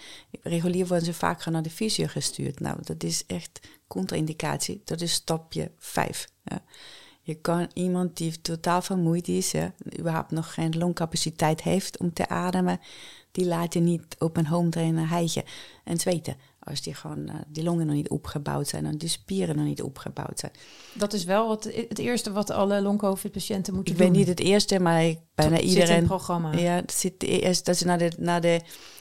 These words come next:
Speaker 1: naar de fysio gestuurd worden. En ik zeg alsjeblieft niet, hè? Niet naar de fysio.
Speaker 2: En
Speaker 1: Al-
Speaker 2: waarom niet?
Speaker 1: Nou, omdat die mensen helemaal geen energie hebben om gewoon te mo-, moeten sporten, hè,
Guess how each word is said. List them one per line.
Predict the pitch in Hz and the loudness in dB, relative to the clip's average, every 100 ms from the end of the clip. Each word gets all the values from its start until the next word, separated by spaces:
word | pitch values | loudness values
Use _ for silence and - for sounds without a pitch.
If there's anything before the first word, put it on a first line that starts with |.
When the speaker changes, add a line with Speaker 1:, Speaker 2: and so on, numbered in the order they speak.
| - | -6
Speaker 1:
naar | 160 | -2
de | 170 | -2
fysio | 202 294 202 | 0 0 0
gestuurd | 143 - 143 139 | -2 -4 -2 0
worden. | 135 139 | 0 0
En | 165 | 0
ik | 160 | 0
zeg | 170 - | -2 -2
alsjeblieft | - 165 - 170 185 - _ | -4 -2 -2 -4 -8 -8 _
niet, | - 208 175 - - _ _ | 2 4 4 -2 -8 _ _
hè? | 165 175 196 _ | -2 -2 -4 _
Niet | 170 190 190 | 0 2 2
naar | 180 | 0
de | 180 | -2
fysio. | 160 147 - - - - - | -4 -4 -6 -8 -20 -20 -10
Speaker 2:
En | - 214 | 2 4
Speaker 1:
Al- | |
Speaker 2:
waarom | 196 196 254 | 4 4 0
niet? | 285 349 - - - _ _ | 0 -6 -10 -20 -20 _ _
Speaker 1:
Nou, | - 214 | -2 0
omdat | 208 208 214 | 2 2 2
die | 208 | 2
mensen | 202 196 | 2 4
helemaal | 190 180 | 4 4
geen | 175 170 | 2 2
energie | 175 175 190 311 | 4 4 4 4
hebben | 311 269 | 2 2
om | 233 | 0
gewoon | - 202 202 | 0 0 0
te | 196 | 2
mo-, | 185 185 180 | 2 2 2
moeten | 185 185 | 0 0
sporten, | 175 - 165 165 - - | -2 0 -2 0 -4 -4
hè, | - | -6